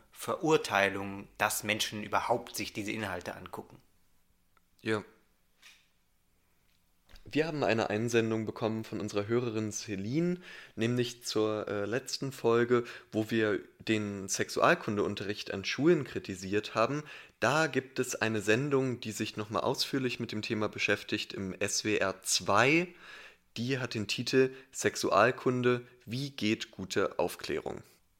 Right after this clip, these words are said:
Speaker 1: Dazu machen wir euch den Link in die Podcast-Beschreibung. Außerdem verlinken wir eine Folge von Auf Klo, die Porno versus Realität heißt, wo auch nochmal weiter diskutiert wird. Und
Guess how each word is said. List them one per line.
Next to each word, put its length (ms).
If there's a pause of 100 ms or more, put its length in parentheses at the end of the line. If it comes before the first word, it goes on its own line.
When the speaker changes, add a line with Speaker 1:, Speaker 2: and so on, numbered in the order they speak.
(320)
Speaker 1:
Dazu 340
machen 260
wir 80
euch 140
den 200
Link 320 (140)
in 160
die 80
Podcast-Beschreibung. 1040 (320)
Außerdem 420
verlinken 440
wir 180
eine 220
Folge 500
von 280
Auf 260
Klo, 440 (320)
die 160
Porno 460
versus 360
Realität 560
heißt, 340
wo 60
auch 200
nochmal 380
weiter 240
diskutiert 600
wird. 240 (400)
Und 260